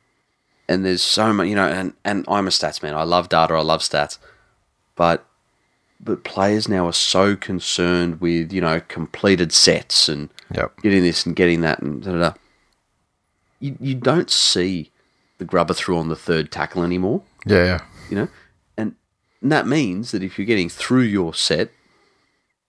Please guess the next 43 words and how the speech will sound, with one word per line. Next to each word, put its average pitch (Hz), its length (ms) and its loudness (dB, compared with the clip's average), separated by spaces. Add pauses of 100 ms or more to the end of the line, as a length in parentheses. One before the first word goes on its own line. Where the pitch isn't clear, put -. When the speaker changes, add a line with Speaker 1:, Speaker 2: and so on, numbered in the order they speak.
(240)
Speaker 1:
then 87 460 -2 (100)
by 90 220 4
the 98 100 -6
fifth - 300 -10
tackle, 82 420 -6 (880)
the - 80 -14
kick's, - 440 0 (100)
you 98 80 -2
know, 82 160 0
one 90 260 0
of - 160 -6
two 92 200 0
expected 80 680 -4 (200)
Speaker 2:
Mm-hmm. 90 240 -4 (100)
Speaker 1:
options. 82 500 -4
Or, 92 140 0
you 90 120 -6
know, 80 80 -2
Speaker 2:
And - 120 4
Speaker 1:
run- 117 100 4
Speaker 2:
one, 117 180 2
and 127 160 4
one 117 240 2
for 104 100 -2
Penrith, 98 380 2
really, 98 240 4
because 98 380 0 (340)
if 113 80 2
you 110 80 2
get 123 140 4
through 120 140 4
the 113 60 4
end 113 120 2
of 90 60 -4
the 104 60 -2
set, 113 200 2
it's - 180 -2
a 139 80 -2 (220)
Speaker 1:
E-, 123 100 2 (140)
exactly. 95 440 0 (280)
Speaker 2:
<laughs> - 260 -4
Speaker 1:
Um, 87 720 0 (1500)
and 101 520 2